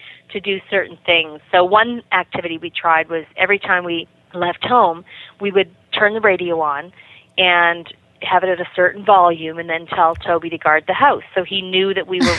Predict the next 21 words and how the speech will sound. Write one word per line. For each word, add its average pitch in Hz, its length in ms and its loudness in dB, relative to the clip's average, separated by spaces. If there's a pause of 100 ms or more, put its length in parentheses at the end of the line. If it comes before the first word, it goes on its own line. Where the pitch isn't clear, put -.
returning. 190 420 2
He, - 160 -8 (160)
he 208 80 -8
got 214 240 2
to - 120 -8
know 185 280 4 (280)
that 202 140 0
guard 196 280 4
the 220 80 4
house 185 240 0 (180)
and, 185 240 -10
and 190 160 -4
we're 185 100 -6
going 196 340 -2
to 233 100 -14
work 190 340 0
meant 175 240 -4
that 185 120 -12
we 190 100 -12
were 180 120 -8
gone 165 320 0